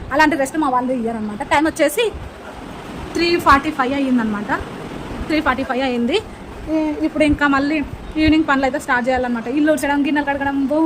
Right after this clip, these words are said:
ఇంకా ఇవే, ఇదే ప్రపంచమే మన ప్రపంచం. అల్లం ప్రాసెస్ అంటే కొంతమందికి అల్లము చేయాలి అంటే కొంచెం ఇబ్బందికరంగా ఉంటది కదా, చేతులు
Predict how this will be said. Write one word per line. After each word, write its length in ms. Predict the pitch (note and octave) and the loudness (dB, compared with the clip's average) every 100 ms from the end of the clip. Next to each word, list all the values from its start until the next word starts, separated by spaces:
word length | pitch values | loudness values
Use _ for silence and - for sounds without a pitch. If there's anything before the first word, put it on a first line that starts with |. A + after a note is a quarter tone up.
| E4 D#4 C#4+ | 2 0 0
ఇంకా 140 | C#4 B3+ | -2 -2
ఇవే, 200 | B3 F#4+ A4+ | 2 2 2
ఇదే 120 | B3+ D#4 | 0 0
ప్రపంచమే 380 | F4 E4 E4 D#4+ D#4 | 0 0 0 0 0
మన 60 | B3 A3+ | -2 -4
ప్రపంచం. 340 | A3+ B3 G#3 E3+ - - - - - _ - - - - C4+ | -4 -6 -8 -12 -14 -14 -12 -12 -14 _ -20 -20 -20 -4 0
అల్లం 260 | C4+ E4 | 2 2
ప్రాసెస్ 440 | F4 F#4+ F#4+ F4+ G4+ | 6 4 4 0 2
అంటే 420 | G#4+ D4 C#4+ F4+ | 4 4 4 2
కొంతమందికి 1080 | D#4 C#4 C4+ C4+ C4+ D4+ D#4+ E4+ F#4 F4+ E4 - | 4 2 2 2 2 0 -2 -2 0 0 0 0
అల్లము 640 | B3 C4+ C#4+ D4+ D4 D4+ C4 D4+ | 2 4 4 4 4 2 2 2
చేయాలి 500 | B3+ C4 C4+ C#4 C#4 | 2 2 2 0 0
అంటే 340 | B3+ B3 D4+ | 0 0 -2
కొంచెం 460 | D#4+ C4+ C4 B3+ B3 | 0 0 2 2 2
ఇబ్బందికరంగా 800 | A#3 G3+ C4 C4+ C4 A#3 A#3+ B3 | 0 0 4 4 2 0 0 2
ఉంటది 400 | B3 G#3+ A3+ G#3+ | 0 0 -2 -2
కదా, 480 | A3 B3+ F#4 D#4+ C#4 D4 | -2 -2 0 2 2 4
చేతులు 500 | C4 C4 C4 C4+ | 4 4 2 2